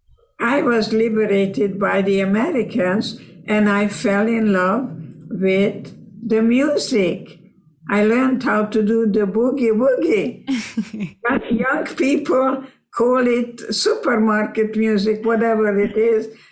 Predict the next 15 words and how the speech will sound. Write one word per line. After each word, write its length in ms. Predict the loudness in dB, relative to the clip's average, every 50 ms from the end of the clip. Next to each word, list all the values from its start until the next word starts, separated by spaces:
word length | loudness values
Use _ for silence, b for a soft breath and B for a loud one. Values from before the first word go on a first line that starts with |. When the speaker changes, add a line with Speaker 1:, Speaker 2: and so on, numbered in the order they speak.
| B B -4
Speaker 1:
But 180 | -2 -2 0
I 240 | 0 0 0 2 2
like 400 | 2 2 2 2 0 0 0 0
that 220 | 0 0 0 -2 -2
supermarket 920 | -2 -4 -4 -2 -2 -2 -2 -2 -2 -4 -6 -6 -6 -6 -6 -6 -4 -4
music, 560 | -4 -2 -2 -2 -2 -4 -4 -6 -6 -6 B B B B B -2
ele-, 400 | 0 2 2 2 2 0 0 0
elevator 760 | 0 0 0 0 0 0 0 0 0 0 0 -2 -2 -2 -2 -2
music. 600 | -2 -2 -2 -2 -2 -2 -4 -4 -4 -6 -6 B B B B B B
I 140 | -2 0 2
like 460 | 2 2 2 2 2 2 0 0 0 0
the 220 | 0 0 0 0 -2
g-, 60 | -2
big 400 | -2 0 0 0 0 0 -2 -2
band. 560 | -2 0 0 0 0 0 -2 -2 -4 -6 -8